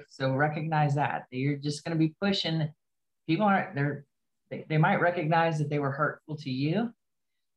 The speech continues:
but you're gonna get ganged up on and you're gonna be pushing against the wave. So pick, pick your fights. Uh, I also tried to be, I tried to avoid being, uh,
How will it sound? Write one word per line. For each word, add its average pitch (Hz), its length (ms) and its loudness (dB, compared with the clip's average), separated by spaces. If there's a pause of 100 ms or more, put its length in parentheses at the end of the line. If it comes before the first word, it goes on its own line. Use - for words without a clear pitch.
(480)
but 143 400 0
you're 156 140 2
gonna 170 140 4
get 151 140 2
ganged 160 280 2
up 120 180 2
on 143 420 2 (100)
and 131 300 -2
you're 127 140 -14
gonna 131 120 -2
be 127 100 0
pushing 143 320 -2
against 135 280 0
the 139 60 -4
wave. 113 360 0
So 143 280 -4
pick, 202 260 -4 (140)
pick 202 160 -4
your 196 100 -4
fights. 156 460 -2 (540)
Uh, 151 280 4 (720)
I 160 100 2
also 202 200 0
tried 233 200 2
to 160 280 6
be, 156 220 4 (300)
I 135 140 0
tried 202 400 0
to 151 200 2
avoid 147 580 0
being, 139 400 2 (480)
uh, 139 280 0